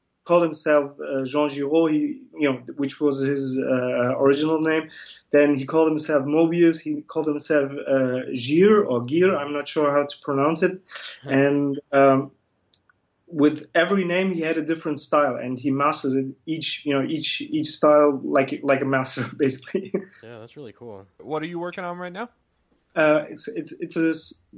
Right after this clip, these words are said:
Speaker 1: science fiction opera called, uh, um, Specimen, uh, for a independent publisher, or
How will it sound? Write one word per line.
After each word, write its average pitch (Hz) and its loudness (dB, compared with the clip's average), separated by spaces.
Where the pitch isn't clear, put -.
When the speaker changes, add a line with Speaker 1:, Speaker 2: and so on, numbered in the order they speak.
Speaker 1:
science 160 -2
fiction 196 -6
opera 180 0
called, 151 0
uh, 135 2
um, 127 0
Specimen, 202 2
uh, 139 -2
for 139 -4
a 147 4
independent 156 0
publisher, 185 2
or 135 0